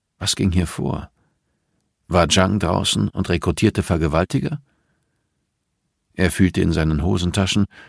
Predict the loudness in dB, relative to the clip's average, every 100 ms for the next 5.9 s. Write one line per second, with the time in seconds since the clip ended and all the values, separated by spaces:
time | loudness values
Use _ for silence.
0 | -20 0 0 4 2 4 0 2 2 4
1 | 2 2 0 2 -2 -2 -2 0 0 0
2 | -2 -4 _ _ _ _ _ _ _ _
3 | -2 0 2 0 2 0 2 -2 -4 -6
4 | -2 0 2 2 0 -2 _ _ -6 -4
5 | -2 0 0 0 0 0 0 -2 -2